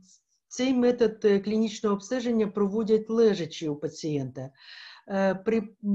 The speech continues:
за допомогою, м, перкусії серця ми визначаємо розміри серця, конфігурацію, положення і ширину судинного пучка.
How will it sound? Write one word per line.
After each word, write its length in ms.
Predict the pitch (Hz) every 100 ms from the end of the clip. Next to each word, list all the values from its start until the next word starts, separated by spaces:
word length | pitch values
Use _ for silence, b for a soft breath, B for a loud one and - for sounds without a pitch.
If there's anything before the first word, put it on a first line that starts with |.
| 208
за 160 | 196
допомогою, 720 | 214 220 240 254 277 247 214 - _
м, 320 | 214 208 196
перкусії 580 | 196 208 226 247 - 202
серця 400 | 196 254 254 214
ми 160 | 208 226
визначаємо 840 | 226 202 214 214 208 196 190 196
розміри 560 | 190 214 240 226 247 240
серця, 400 | 240 240 233 220
конфігурацію, 920 | 214 190 196 170 180 196 214 220 208
положення 640 | - 190 175 196 196 202 202
і 180 | 196
ширину 480 | 185 - 196 190 185
судинного 640 | 196 185 160 175 180 175 175
пучка. 560 | - 180 - 135 127